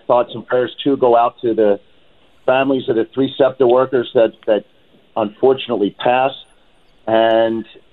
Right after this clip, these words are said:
you know, to anybody who's sick with this problem that, that's devastating the labor force, um, making it difficult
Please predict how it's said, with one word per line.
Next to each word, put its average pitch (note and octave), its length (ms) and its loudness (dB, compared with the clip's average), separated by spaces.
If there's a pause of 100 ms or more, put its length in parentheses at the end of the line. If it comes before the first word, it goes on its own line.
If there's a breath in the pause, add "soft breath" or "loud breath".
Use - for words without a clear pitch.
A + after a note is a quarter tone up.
(200)
you B2 120 -6
know, A2+ 340 2 (600)
to C#3 160 -2
anybody B2+ 540 2
who's G2+ 300 -4
sick A#2+ 200 0
with G#2+ 140 -2
this G#2 220 -2
problem G#2 380 0
that, G2 200 -2
that's A2 300 -4
devastating A2+ 600 0
the F#2+ 80 -2
labor F#2+ 400 0
force, F#2 420 0 (580)
um, G2 520 -2
making A#2 300 -4
it A2 120 -6
difficult A#2+ 480 -2